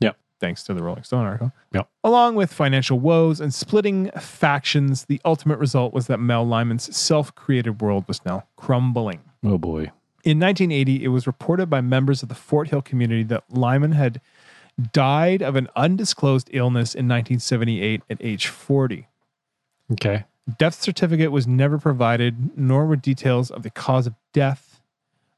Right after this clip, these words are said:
Speaker 2: or what became of his remains.
Speaker 1: Hmm.
Speaker 2: No legal investigation was undertaken.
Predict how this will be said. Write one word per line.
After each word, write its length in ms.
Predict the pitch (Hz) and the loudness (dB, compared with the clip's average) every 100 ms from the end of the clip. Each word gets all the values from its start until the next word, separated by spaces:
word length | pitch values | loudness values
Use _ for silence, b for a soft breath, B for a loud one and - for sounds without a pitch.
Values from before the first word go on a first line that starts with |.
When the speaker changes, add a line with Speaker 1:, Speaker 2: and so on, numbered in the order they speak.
| - | -6
Speaker 2:
or 80 | |
what 300 | 104 110 120 _ - | -2 0 -2 _ -8
became 360 | 127 - 123 | -6 -2 0
of 120 | 117 110 | 0 -2
his 160 | 104 | -4
remains. 880 | 95 107 127 135 110 67 - - - _ _ | -2 0 2 2 -2 -8 -16 -20 -20 _ _
Speaker 1:
Hmm. 420 | 120 95 85 80 80 - | -4 -2 -4 -10 -14 -10
Speaker 2:
No 600 | 120 117 117 117 117 117 - | -4 0 2 2 2 0 0
legal 440 | 123 147 170 180 | 0 2 2 0
investigation 640 | 160 147 139 - 135 127 123 | 0 0 -2 0 -2 0 -2
was 120 | 113 | -2
undertaken. 680 | 104 87 - 160 160 156 | -4 -6 0 0 2 0